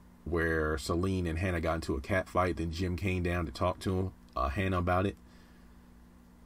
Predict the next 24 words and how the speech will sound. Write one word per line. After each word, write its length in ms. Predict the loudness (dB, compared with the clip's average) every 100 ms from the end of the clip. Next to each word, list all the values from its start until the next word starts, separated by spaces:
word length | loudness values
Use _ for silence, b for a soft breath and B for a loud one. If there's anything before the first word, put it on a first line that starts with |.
| -20 -20 -6
And 320 | -2 0 2 6
then 400 | 8 8 6 6
after 560 | 2 0 2 4 4
the 200 | 4 0
whole 360 | 4 6 6 6
Norman 440 | 4 4 2 0
Hewins 400 | 4 6 6 2
thing 300 | 0 0 0
went 180 | 0 0
down, 200 | 0 0
that's 200 | 0 0
when 80 | 0
Hannah 260 | 0 0
went 240 | 0 -2 0
back 240 | 0 0
to 100 | -2
the 60 | -2
crier 360 | 4 4 4
estate 380 | 0 0 0 2
to 60 | -2
say, 220 | -2 -2
"Hey, 220 | 2 2
I'm 160 | 2 -2
sorry. 560 | 0 2 2 2 0